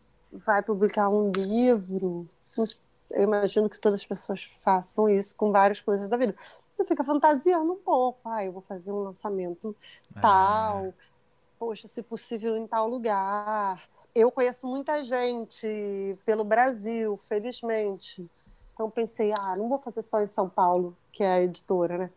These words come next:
Speaker 1: Pensei, "Vou dar um jeito de fazer no
Speaker 2: Uhum.
Speaker 1: Rio, de repente fazer nos festivais de música,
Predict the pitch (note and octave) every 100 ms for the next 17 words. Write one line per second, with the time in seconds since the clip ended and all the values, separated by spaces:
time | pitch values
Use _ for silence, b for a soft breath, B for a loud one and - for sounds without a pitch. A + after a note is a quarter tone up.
0 | b b - G#3 G3 F#3+ F#3+ F#3+ A3+ A#3+
1 | B3 A#3+ G#3 B3 G#3 G#3+ C4 B3+ F#3+ A3
2 | B3+ B3 G#3+ F#3+ B B G3 G3 A3 A3
3 | - G#3 A3 A3 - A3 A3 G#3+ G#3 G3
4 | A3+ G3+ G3+ A#3+ B3+ A#3+ F#3 G3 - G#3
5 | F#3 F3+ E3+